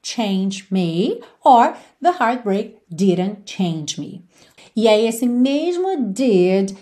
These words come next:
verbo auxiliar, que se juntou aí ao not pra fazer a negativa no passado, que vai ser o meu aviso de pergunta. Vai entrar lá no comecinho da frase.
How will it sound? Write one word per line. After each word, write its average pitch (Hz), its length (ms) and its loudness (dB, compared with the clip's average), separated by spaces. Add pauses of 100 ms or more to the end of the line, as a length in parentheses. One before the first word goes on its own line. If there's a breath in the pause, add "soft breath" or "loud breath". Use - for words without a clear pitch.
(100)
verbo 196 400 -2
auxiliar, 254 800 -4
que 202 120 -6
se 196 120 -8
juntou 208 380 -4
aí 226 260 -2
ao 208 220 -4
not 202 480 -4
pra 180 140 -6
fazer 170 280 -6
a 160 80 -6
negativa 180 840 -4
no 185 120 -4
passado, 185 560 -4 (320 loud breath)
que 381 220 -2
vai 247 340 -2
ser 240 400 -6
o 247 80 -4
meu 240 220 0
aviso 220 580 -8
de 196 120 -8
pergunta. 196 480 -4
Vai 185 100 -2
entrar 196 340 -6
lá 359 560 -4
no 359 140 -4
comecinho 311 460 -4
da 277 100 -4
frase. 202 440 -8